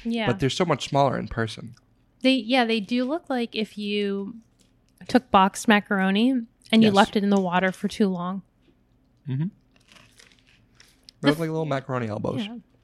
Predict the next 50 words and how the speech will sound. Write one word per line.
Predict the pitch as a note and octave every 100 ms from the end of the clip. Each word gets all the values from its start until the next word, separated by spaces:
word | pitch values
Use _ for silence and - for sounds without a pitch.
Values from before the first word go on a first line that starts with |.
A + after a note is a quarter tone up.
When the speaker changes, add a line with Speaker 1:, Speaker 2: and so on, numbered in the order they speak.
| _
Speaker 1:
They're | C4+
kind | C4+ D4 A4
of | F4
really | B3 B3 B3
light | G3+ F#3+ G#3
in | A3+ A3+
the | A#3 A#3
cheese | - B3 B3 -
flavor. | B3+ B3 A#3 A#3+
Like, | G#3
it's | G#3 -
not, | B3 A#3+ - _ _
like, | A#3+
I | C4
feel | C4+ E4
like | E4
sometimes | D4 B3+ A3+ G#3+
when | G#3+ G#3
you | G#3
eat | G#3+ -
too | -
many | A3 G3 G3
Cheetos, | - F#3+ F#3+ G#3+ G#3+
like, | F3+ F#3
you | F#3+
get | F#3+ G3+
way | F#3 F#3
too | G3+ A#3
much | A3+ A#3 A#3 -
Cheeto | - A#3+ A#3 A#3
flavor. | A#3+ A#3 A3+ A#3+ - _ _ _ _ _ - _ _ _ _
But | B3+
this | -
is | A4 -
nice. | G#3 G#3+ G3 - - _ _ _ -
Speaker 2:
I | C3
like | D3
it. | C3+ - _
Speaker 1:
Yeah, | B3 C4+
it's | G3 -
mellow. | G#3 G#3+ F#3+ G3 - _ _ _ _ - A#3
Oh |
my | C4+
God, | C#4 B3
you're | A3+
eating | G#3+ A3+ D4
it | C4+
with | A#3
your | G#3+
hands. | G3 A#3+ D4 F3+ -